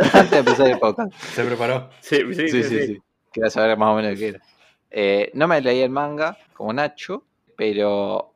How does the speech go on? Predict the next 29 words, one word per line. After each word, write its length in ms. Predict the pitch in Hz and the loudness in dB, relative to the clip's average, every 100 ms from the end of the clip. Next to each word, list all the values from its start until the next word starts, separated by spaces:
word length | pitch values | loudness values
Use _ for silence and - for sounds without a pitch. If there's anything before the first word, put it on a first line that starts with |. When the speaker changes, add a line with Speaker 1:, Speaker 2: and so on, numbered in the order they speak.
| _ | _
Speaker 1:
o 80 | - | -8
sea, 140 | 165 | -4
me 140 | 156 131 | -4 -4
gustó, 640 | 120 - 190 202 220 - _ _ - | -4 -4 -4 -2 -4 -10 _ _ -4
más 120 | 139 | -2
o 40 | |
menos 140 | 151 143 | 2 0
lo 40 | |
que 80 | 117 | 0
decía 200 | 113 143 | -2 -2
Pancho 260 | 131 127 127 | -4 -4 -4
antes. 180 | 117 110 | -4 -6
Me, 180 | 120 - | -8 -10
esto, 340 | - - 202 208 | -14 -4 -2 -2
está 160 | - 170 | 0 0
bueno, 440 | 214 220 220 220 _ _ _ _ _ _ _ _ _ _ | 2 0 -2 -4 _ _ _ _ _ _ _ _ _ _
pero 160 | 131 131 | -2 0
me 80 | 139 | 4
dio 100 | 170 | 6
bastante 320 | 185 190 165 | 6 4 0
lástima 260 | 156 156 147 | 0 0 -4
el 80 | 131 | -2
pibe. 280 | 160 175 | 0 4
<laughs> 1300 | 175 - - - - - - - - - - - - - | 4 2 -2 -10 -10 -10 -12 -18 -18 -14 -12 -12 -8 -4
Entonces 300 | 131 151 160 | -2 0 0
no 80 | |
sé 140 | 151 175 | 2 4
cuánto 280 | 175 160 143 | 4 6 6
bueno. 340 | 156 180 170 | 6 6 4